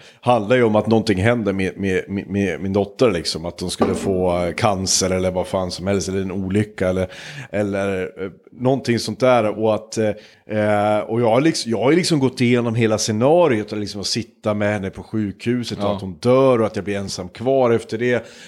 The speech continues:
Speaker 1: Och allt det där, och att jag inte vet liksom, alltså, att bara den grejen, och jag kan, jag kan försöka tänka mig så här, vad, vad, vad föräldrar som faktiskt har förlorat
Speaker 2: Ja,
Speaker 1: sina
Speaker 2: ja,
Speaker 1: barn,
Speaker 2: precis.
Speaker 1: vad de går igenom.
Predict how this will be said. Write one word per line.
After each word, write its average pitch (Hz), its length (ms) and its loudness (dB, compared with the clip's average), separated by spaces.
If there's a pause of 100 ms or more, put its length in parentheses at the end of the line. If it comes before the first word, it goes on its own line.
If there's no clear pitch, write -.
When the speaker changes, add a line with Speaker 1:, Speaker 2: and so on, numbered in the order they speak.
(260)
Speaker 1:
Och 120 120 2
allt 113 160 2
det 117 80 -4
där, 113 220 2
och 107 80 -2
att 107 100 -6
jag 117 100 2
inte 107 220 -6
vet 107 360 -4
liksom, 113 320 -6
alltså, 123 220 -2
att 113 220 -6
bara 127 220 4
den 156 340 0
grejen, 107 320 0
och 110 120 0
jag 110 100 0
kan, 123 280 0 (340)
jag 117 140 0
kan 135 100 2
försöka 147 220 0
tänka 156 560 0
mig 151 80 2
så 123 100 0
här, 117 60 0
vad, 117 200 0
vad, 123 140 2 (100)
vad 120 180 -4
föräldrar 139 520 2
som 113 300 -2
faktiskt - 520 -6
har 113 200 2
förlorat 180 580 0
Speaker 2:
Ja, 202 60 -2
Speaker 1:
sina 123 220 0
Speaker 2:
ja, 127 100 -2
Speaker 1:
barn, 92 120 -2
Speaker 2:
precis. 98 440 -2
Speaker 1:
vad 127 100 4
de 120 160 2
går 117 160 -2
igenom. 104 600 0